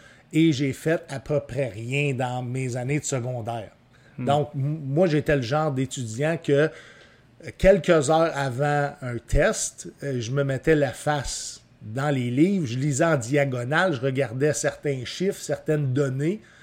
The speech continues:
Speaker 1: puis j'arrivais à pondre
Speaker 2: Un
Speaker 1: un po-,
Speaker 2: examen. <laughs>
Speaker 1: un examen qui, qui, qui était suffisamment pour, pour, euh,
Speaker 2: Pour passer.
Speaker 1: pour passer. Ça, ça a été comme ça toujours.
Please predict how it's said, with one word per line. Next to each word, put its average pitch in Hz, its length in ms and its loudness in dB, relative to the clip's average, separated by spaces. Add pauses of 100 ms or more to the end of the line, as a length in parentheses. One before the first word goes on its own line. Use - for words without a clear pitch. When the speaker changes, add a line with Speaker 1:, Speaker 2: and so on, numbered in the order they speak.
(360)
Speaker 1:
puis 127 100 -8
j'arrivais 139 560 2
à 120 120 -8
pondre 151 580 0 (640)
Speaker 2:
Un 117 100 -4
Speaker 1:
un 117 40 0
po-, 117 100 -4
Speaker 2:
examen. 110 440 -8 (180)
<laughs> - 220 -16
Speaker 1:
un 175 180 0
examen 156 540 2
qui, 151 300 -2
qui, 123 340 -2 (420)
qui 160 100 0
était 156 160 0
suffisamment 143 600 0
pour, 131 320 -2
pour, 123 320 -4
euh, 113 340 -6
Speaker 2:
Pour 110 140 -16
passer. - 240 -16
Speaker 1:
pour 127 160 -8
passer. 143 420 0 (800)
Ça, 143 260 0
ça 143 120 -2
a - 20 -2
été 147 160 -2
comme 139 180 -2
ça 147 160 -2
toujours. 156 460 0